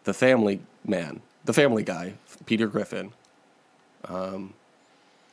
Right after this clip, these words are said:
what was the other one? She said she, she gave,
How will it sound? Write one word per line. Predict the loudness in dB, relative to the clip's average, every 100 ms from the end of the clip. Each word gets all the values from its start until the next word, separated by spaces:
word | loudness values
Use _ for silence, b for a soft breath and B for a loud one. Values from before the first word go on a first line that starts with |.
| _
what | 2 2
was | 4
the | 4
other | 6
one? | 6 4 2 -4 _ _ _ -16
She | -12
said | 2 2 2 -4 -8
she, | -4 -4 -4
she | -4 2
gave, | 4 6 4